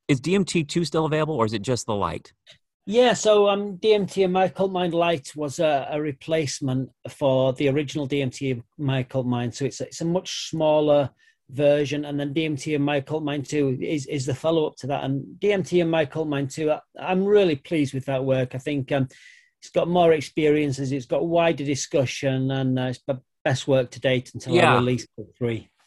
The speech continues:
Speaker 1: You know, not to be, uh, you know, as a person who is not an expert on reading or writing, but someone who likes to read, I would say that the second one is much more refined. Like, you, you, you looked at your first one and said, "I'm gonna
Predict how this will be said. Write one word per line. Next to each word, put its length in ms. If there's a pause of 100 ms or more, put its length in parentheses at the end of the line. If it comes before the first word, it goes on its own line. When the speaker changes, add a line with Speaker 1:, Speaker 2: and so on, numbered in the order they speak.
(120)
Speaker 1:
You 100
know, 160
not 280
to 120
be, 600
uh, 440 (180)
you 80
know, 240 (240)
as 160
a 60
person 320
who 200
is 120
not 300
an 100
expert 340
on 320
reading 320
or 80
writing, 360
but 140
someone 200
who 120
likes 320
to 220 (260)
read, 460 (680)
I 120
would 180
say 360
that 340 (500)
the 220
second 340
one 160
is 140
much 240
more 100
refined. 680
Like, 240
you, 220
you, 240
you 160
looked 220
at 60
your 120
first 300
one 100
and 80
said, 220
"I'm 120
gonna 360